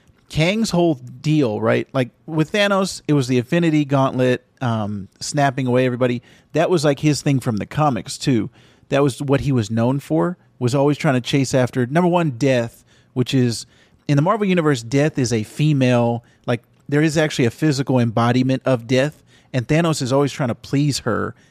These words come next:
And so everything he does, including snapping away half the galaxy, is for her. So in the movies, they don't have that. Um, in the movies, like, he's just about balance and order. Um,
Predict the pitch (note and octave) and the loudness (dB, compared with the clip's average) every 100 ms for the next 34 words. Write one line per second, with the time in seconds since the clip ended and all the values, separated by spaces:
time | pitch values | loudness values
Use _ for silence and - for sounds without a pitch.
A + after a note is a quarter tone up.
0 | _ _ - B2+ B2 - C3+ - D#3+ F#3 | _ _ -2 0 0 0 -2 0 -2 0
1 | F3 D3+ C3 C3 D3 A#2+ G2+ - - _ | 0 0 0 0 0 0 -4 -10 -14 _
2 | _ _ D3 - G#3 F3 C#3 D#3+ C#3 C#3 | _ _ -4 -2 0 0 -2 0 0 0
3 | C3+ B2 A#2+ B2 - G#2+ A#2+ A#2 - G2+ | 0 2 2 0 -2 -2 0 -2 -6 -8
4 | - - _ _ - C3+ - A2+ G#2 - | -10 -20 _ _ 0 0 0 -2 -2 0
5 | C#3 G#2 F2 B2+ _ _ _ _ - - | 0 0 -4 -10 _ _ _ _ -6 0
6 | C#3+ C3 C#3 B3+ A#3 C3 A#2 A2 - C3 | 2 2 2 2 2 0 0 -4 -2 0
7 | C#3 C#3+ A2 B2+ D3+ C3+ A2+ G2 F2+ - | 2 0 -2 0 0 0 -2 -4 -4 -8
8 | _ - A#2+ A2+ G#2 - C#3+ C#3 F3 D#3 | _ -4 -2 0 -4 -4 0 2 2 2
9 | A#2 A#2+ - _ _ - C3 C3 C3+ A#2+ | 2 -2 -4 _ _ -10 -2 0 0 -2
10 | A#2+ A2+ G#2+ A#2+ A2+ A2 A2 - G#2+ - | 2 0 2 0 -2 -4 -8 -6 -8 -2
11 | C#3 B2 A2+ A2 A2 _ _ _ _ _ | 0 2 0 -2 -4 _ _ _ _ _
12 | B2+ A2+ G#2 F#2 | -2 0 0 -4